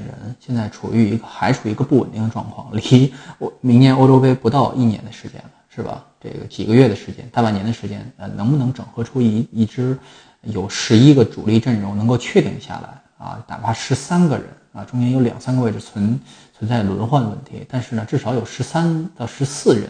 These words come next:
的这么一个，呃，主力阵容啊，包括十一个场上球员和三个替补球员，能够基本上能把这套路稳定下来，因为这是一个球队能够拿冠军的这么一个基础。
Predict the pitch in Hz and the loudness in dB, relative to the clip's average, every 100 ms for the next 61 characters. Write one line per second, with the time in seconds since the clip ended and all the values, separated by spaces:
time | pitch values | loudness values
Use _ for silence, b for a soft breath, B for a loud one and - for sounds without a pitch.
0 | 98 101 98 - 101 95 - B B B | -8 -8 -8 -10 -12 -12 -16 B B B
1 | B - - - - 101 123 98 87 - | B -20 -16 -10 -6 -4 -4 -4 -6 -16
2 | - _ 98 101 127 123 113 - 110 123 | -20 _ -14 -10 -4 -4 -4 -4 2 4
3 | 127 107 - - 98 101 110 110 110 - | 4 2 -6 -12 -10 -6 -4 -4 -4 -2
4 | 131 - - 98 - 98 - 98 98 123 | -4 -4 -14 -12 -6 -6 -6 -8 -6 -6
5 | 131 - 208 - - - 110 101 110 113 | -4 0 -2 -2 -14 -10 -8 -8 -8 -10
6 | - 113 - 117 98 - 104 104 107 87 | -12 -14 -8 -6 -6 -10 -12 -10 -10 -6
7 | 127 160 160 139 139 160 - 104 147 143 | -2 2 4 6 6 4 2 0 2 0
8 | - B B B B 113 101 127 160 131 | 0 B B B B 2 6 6 6 2
9 | 110 107 117 131 110 127 127 101 110 117 | 0 -4 4 4 6 4 4 2 -2 -4
10 | - 165 160 | 2 2 2